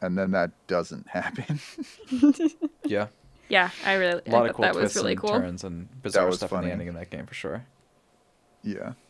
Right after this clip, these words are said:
Speaker 2: Yeah. It just, it, it still has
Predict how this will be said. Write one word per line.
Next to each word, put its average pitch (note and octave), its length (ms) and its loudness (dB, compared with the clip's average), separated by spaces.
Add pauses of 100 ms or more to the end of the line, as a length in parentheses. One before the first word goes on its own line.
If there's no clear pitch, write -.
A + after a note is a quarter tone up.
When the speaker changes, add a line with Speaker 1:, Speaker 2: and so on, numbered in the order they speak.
Speaker 2:
Yeah. F2 240 -10 (2500)
It B2+ 80 -2
just, E3+ 300 -2
it, C3+ 260 2
it C3+ 140 0
still D3+ 680 2
has G2+ 680 2